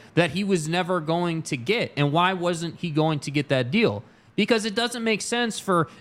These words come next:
dude in Boston or dude in Orlando or, or, or a family on the East Coast or even in the Midwest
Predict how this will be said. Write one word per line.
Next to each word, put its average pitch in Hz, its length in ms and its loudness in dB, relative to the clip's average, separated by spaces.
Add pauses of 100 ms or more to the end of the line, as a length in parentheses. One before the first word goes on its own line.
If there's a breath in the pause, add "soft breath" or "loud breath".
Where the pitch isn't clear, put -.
(120)
dude 208 260 2
in 190 140 2
Boston 185 680 4
or 170 240 4
dude 180 280 2
in 196 40 0
Orlando 180 840 4
or, 156 340 4 (200 loud breath)
or, 165 380 8
or 175 220 10
a 156 40 6
family 196 460 2
on 185 100 0
the 170 80 0
East 190 300 0
Coast 180 640 2
or 185 160 6
even 220 240 2
in 294 100 -2
the 285 60 0
Midwest 110 580 0